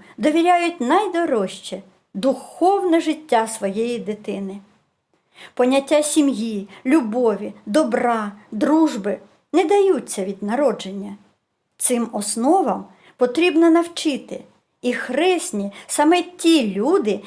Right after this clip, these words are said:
які повинні це зробити. Кум — це людина навіть більшою мірою близька, ніж кровний родич. Адже своїх братів, сестер, дядьків та тіток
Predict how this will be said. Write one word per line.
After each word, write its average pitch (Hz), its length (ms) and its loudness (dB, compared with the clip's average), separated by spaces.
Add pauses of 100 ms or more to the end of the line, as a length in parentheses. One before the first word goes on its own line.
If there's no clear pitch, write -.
(120)
які 233 280 0
повинні 302 760 0
це 214 300 -6
зробити. 190 680 -12 (1160)
Кум — 330 340 2 (300)
це 277 180 2
людина 294 540 2 (120)
навіть 311 440 0
більшою 330 640 2
мірою 320 400 4
близька, 269 580 0 (200)
ніж 320 200 4
кровний 190 640 0
родич. - 580 -4 (600)
Адже 247 420 2
своїх 247 480 0 (100)
братів, 233 580 -2 (240)
сестер, 226 720 -2 (140)
дядьків 247 640 -2
та 240 160 -2
тіток 320 460 -2